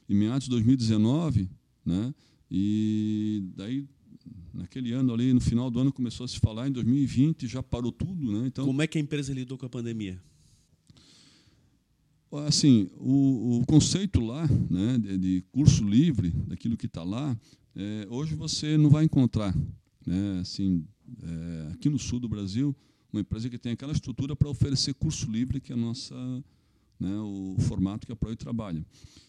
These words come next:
Speaker 1: E daí, vendo a pandemia, a gente logo conseguiu provar pras autoridades, né, que,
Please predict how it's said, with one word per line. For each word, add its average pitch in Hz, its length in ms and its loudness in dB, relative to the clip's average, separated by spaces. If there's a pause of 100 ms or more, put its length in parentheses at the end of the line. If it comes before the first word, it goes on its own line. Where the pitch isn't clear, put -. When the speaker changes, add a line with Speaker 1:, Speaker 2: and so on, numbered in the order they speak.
(140)
Speaker 1:
E 143 80 0
daí, 156 540 2
vendo 151 240 6
a - 40 0
pandemia, 127 640 4 (300)
a 107 80 -4
gente 131 240 4
logo 139 200 -2
conseguiu 135 440 4
provar 120 480 4 (140)
pras 98 120 -8
autoridades, 101 680 -4
né, 110 240 -2 (400)
que, 135 720 4